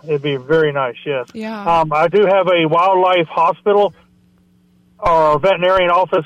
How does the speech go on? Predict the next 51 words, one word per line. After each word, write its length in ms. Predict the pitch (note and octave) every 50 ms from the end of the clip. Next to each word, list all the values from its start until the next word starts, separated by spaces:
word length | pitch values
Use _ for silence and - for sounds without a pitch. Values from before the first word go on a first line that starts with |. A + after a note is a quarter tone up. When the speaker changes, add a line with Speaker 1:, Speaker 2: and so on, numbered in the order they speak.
| -
Speaker 1:
in 240 | E3 G3 G3 G3+ F#3+
D-Land 640 | E3+ G3 G3 F#3 F3+ F3 D#3 C#3 C3 C#3+ D3+ D3+ - -
that's 160 | D#3+ D3 -
also 440 | - E3 F3+ F3+ D3+ - F#3 F3+ E3+ D#3+
a 80 | D#3
wildlife 540 | D3 D#3 D#3+ E3+ F3+ F3 E3+ E3+ E3+ E3+ D#3
veterinarian 460 | C#3+ E3+ F3 D#3 E3 F3 F3 F3 E3+ D3+
hospital 420 | E3 E3+ F3 - _ - F#3 E3
that 100 | D3 C#3+
I 120 | D3 D3
can 100 | D3 D3+
take 260 | C#3+ - D#3 C#3+ C3+ -
other 300 | - D#3+ D#3+ D#3 D3+ D3
animals 300 | D3 D3 D3 C#3+ C#3 C3 -
to 120 | D#3 D3+ C#3+
if 60 | B2+
need 240 | C3+ C#3 C3+ B2 A#2
be. 220 | A#2+ G#2 G#2+ G#2+ _ _ _ _ - - -
Speaker 2:
Okay, 300 | B3+ E4 - D4 C4 C4+
that's 200 | - B3+ B3+ -
great 200 | - B3+ B3+ B3+
to 100 | - -
know. 260 | C4+ C#4 B3 G3 G3+ G#3+
Awesome. 460 | A3+ A#3 A#3 - - - - - B3 - _ - _ _ -
Speaker 1:
Yes. 240 | D#3 D3+ C3+ A#2+ - _ _ _ _ _ _ _ _ _ _ _
Speaker 2:
So 340 | - - D4+ D4 C#4+ C#4 - -
are 140 | - C#4
there 120 | C#4+ D4 C#4
any 440 | C#4+ E4 F#4 F4+ F4+ F4 E4+ D#4+ - - _
memorable 560 | - A#3+ A#3+ A#3+ B3 C4+ C#4 C4+ B3+ B3 B3 B3
stories 560 | - - A3 A3 G#3+ A3 A3 A3 A3+ A3 -
that 140 | A3 A3 -
stick 220 | - - - -
out 200 | - G#3+ - -
to 100 | - - A#3+
you 100 | A#3+ A#3
of 80 | A3+
your 120 | A3 A#3 A3+
career 640 | - - - A3 A3 A3+ A3+ A3+ A3+ A3+ A3+ A3+ -
about 440 | - - A3 A3+ G#3+ A3 - - -
any 300 | A3+ A3+ A3+ A3+ G#3+ A3+
crazy 480 | - - - - C#4 C4+ C4 B3 B3+ A#3+
cases 640 | A#3+ B3 B3 A#3+ - - A#3+ A#3 A#3 A#3 A3+ A3+ A3+
or 200 | G#3+ G#3+ A3 G#3+
super 280 | - - C4 A#3+ B3 A#3
memorable 400 | A3+ G#3+ G#3+ A3 A3 A3+ A3 A3
cases 380 | - G#3+ A3 A3 - A#3 A#3
that 120 | A#3 - -
you've 260 | A3+ A#3 A#3 A3+ A3+
dealt 200 | - A#3 A#3+ -
with? 200 | D4+ E4 F#4+ F#4+